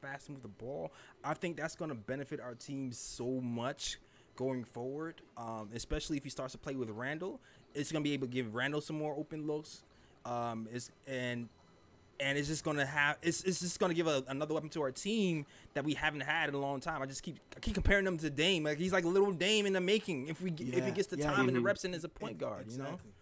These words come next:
Speaker 3: Yeah.
Speaker 2: Yep,
Speaker 1: He
Speaker 2: okay.
Speaker 1: just has to look at our other point guards like,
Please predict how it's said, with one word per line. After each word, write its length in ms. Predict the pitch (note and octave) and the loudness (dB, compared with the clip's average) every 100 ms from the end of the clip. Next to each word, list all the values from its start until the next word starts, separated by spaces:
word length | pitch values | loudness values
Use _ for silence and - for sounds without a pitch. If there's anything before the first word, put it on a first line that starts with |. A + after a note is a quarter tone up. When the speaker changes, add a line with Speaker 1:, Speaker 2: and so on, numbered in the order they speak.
| - _ - | -20 _ 2
Speaker 3:
Yeah. 180 | B2+ A2+ - _ _ - | 4 4 0 _ _ -18
Speaker 2:
Yep, 160 | A#2 - - | -18 -18 -16
Speaker 1:
He 120 | - | 2
Speaker 2:
okay. 80 | A3 | 4
Speaker 1:
just 180 | G3+ G#3 | 4 2
has 220 | G3 F3+ | 2 0
to 80 | - | 0
look 240 | D#3 E3+ F3 | 0 0 2
at 120 | D#3+ | 2
our 100 | D3 | 2
other 180 | D#3 D3 | 2 0
point 260 | - D#3 | 2 0
guards 280 | C#3+ C#3 C3 | 0 0 0
like, 300 | C3 C3 - | 0 -2 -4